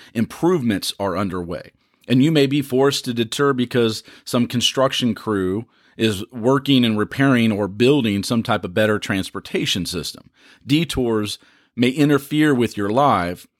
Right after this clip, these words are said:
but they're typically in place for a good reason.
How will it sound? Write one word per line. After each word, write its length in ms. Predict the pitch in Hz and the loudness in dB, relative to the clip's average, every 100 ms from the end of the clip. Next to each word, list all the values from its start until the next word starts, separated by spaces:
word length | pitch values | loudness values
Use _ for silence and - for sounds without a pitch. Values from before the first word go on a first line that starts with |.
| _ _ - | _ _ 0
but 160 | 139 120 | 0 2
they're 120 | 127 | 0
typically 760 | - - 190 180 - 151 139 131 | -2 -6 -4 -6 -4 0 2 2
in 300 | 127 139 139 | 0 0 0
place 800 | - 143 104 90 92 - - - _ _ | 0 2 2 -2 -4 -8 -10 -12 _ _
for 180 | - 123 | -2 0
a 60 | 107 | 2
good 240 | 113 95 | 0 0
reason. 380 | 92 82 - | -2 -6 -10